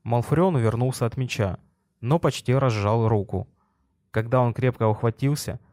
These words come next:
Варатен снова напал на него. Изера не могла ничего сделать с черной формой летучей мыши, почти окутавшей грезящую. В то же время второй монстр поймал задние лапы дракона.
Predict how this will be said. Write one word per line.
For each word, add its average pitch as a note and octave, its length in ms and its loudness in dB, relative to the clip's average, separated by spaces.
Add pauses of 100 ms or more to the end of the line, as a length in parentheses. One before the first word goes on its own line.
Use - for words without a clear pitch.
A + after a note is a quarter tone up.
(200)
Варатен C#3+ 480 0
снова C#3 360 0
напал G#2 380 0
на G2 100 -4
него. G2+ 360 -4 (880)
Изера C3+ 380 2
не A2+ 140 0
могла B2 300 0
ничего A#2 340 0
сделать A#2 380 0
с - 40 -10
черной B2+ 440 0
формой A#2+ 460 0
летучей A2+ 480 -4
мыши, A#2+ 360 -4
почти - 320 -4
окутавшей A2 640 -2
грезящую. G2 720 -4 (800)
В - 120 -18
то C3 140 2
же A#2 120 2
время B2+ 320 2
второй A2 360 0
монстр A2+ 440 -2
поймал A#2 380 0
задние A2 420 -2
лапы G#2 320 -2
дракона. A2+ 580 -2